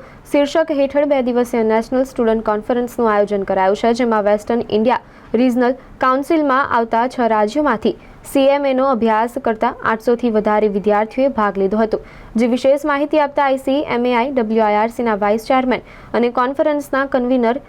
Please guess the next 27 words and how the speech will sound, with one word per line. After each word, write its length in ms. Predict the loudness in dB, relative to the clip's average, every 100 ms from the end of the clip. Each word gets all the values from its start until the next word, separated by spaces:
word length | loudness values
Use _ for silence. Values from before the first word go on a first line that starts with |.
| -20 -20 -20 -20 -8 0
સી 80 |
એમ 280 | 4 4 2
એ 120 | -2 -2
મિહિર 320 | -2 2 2
વ્યાસ 280 | 2 0 0 -2
સાથે 320 | -2 -2 -4 -2
આઈ 120 | -2
સી 160 | 0 -2
એમ 160 | 0
એ 60 | 0
આઈ 180 | 0 -2 -10 -12 0
બરોડા 400 | 2 4 4 2
ચેપ્ટરના 600 | 0 -2 0 0 0 -2 -8 -20 -2
ચેરમેન 400 | 0 0 -2 -4 -8 -10
અને 160 | -2 -2
કોન્ફરન્સના 760 | 0 -2 0 0 0 0 0 0
કો-કન્વીનર 800 | 2 2 2 0 0 0 0 -2 -8 -20 -2
સી 60 | 2
એમ 260 | 2 2
એ 80 | 0
પ્રિયાંક 520 | 0 0 0 0 0
વ્યાસે 420 | 0 0 0 0
જણાવ્યું 440 | 0 0 0 0 0
હતું 200 | 0 -2 -4 -4
કે 100 | -2
જ્ઞાનોત્સવ 640 | 0 0 0 0 0 0 0
શીર્ષક 400 | 0 0 0